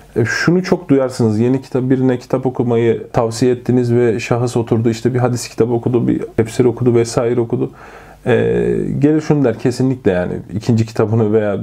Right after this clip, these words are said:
"O kitabı ne yaptın, okudun mu?" diye sorma gibi bir alışkanlığınız varsa ki bu kesinlikle olsun. İnsanlar kendileriyle ilgilenildiğini düşünmekten çok hoşlanırlar.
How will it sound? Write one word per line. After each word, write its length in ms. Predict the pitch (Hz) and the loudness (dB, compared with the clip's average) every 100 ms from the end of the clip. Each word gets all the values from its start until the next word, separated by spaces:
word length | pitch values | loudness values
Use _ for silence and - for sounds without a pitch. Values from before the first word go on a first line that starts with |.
| 107 - | -6 -2
"O 60 | 110 | -4
kitabı 300 | - 120 120 | 0 -2 0
ne 40 | |
yaptın, 240 | 120 117 107 | -2 -2 -4
okudun 300 | 104 113 113 | 0 0 2
mu?" 160 | 107 | 2
diye 260 | 107 104 - | 2 0 -4
sorma 380 | - 110 104 110 | -4 -2 0 2
gibi 220 | 110 107 | 2 2
bir 60 | 98 | 0
alışkanlığınız 680 | 101 107 110 104 104 104 120 | 0 -2 -2 0 0 0 -2
varsa 240 | 123 113 | -2 -6
ki 320 | - 110 - 120 | -2 -2 -2 -2
bu 160 | 107 | -2
kesinlikle 540 | - 110 - 104 - 101 | -2 -4 0 -2 0 0
olsun. 440 | 107 104 - 113 - - | 0 -2 -6 -8 -8 -2
İnsanlar 500 | 101 101 101 107 120 | -2 0 0 -2 -4
kendileriyle 680 | - 98 98 98 98 110 107 | -2 0 2 2 2 0 0
ilgilenildiğini 840 | 101 98 101 101 101 98 101 113 | 0 0 2 2 2 2 2 0
düşünmekten 520 | 110 - 101 101 110 120 | -2 -2 0 0 -2 -4
çok 200 | 110 104 | -2 -2
hoşlanırlar. 500 | 95 98 95 123 | -2 -2 0 0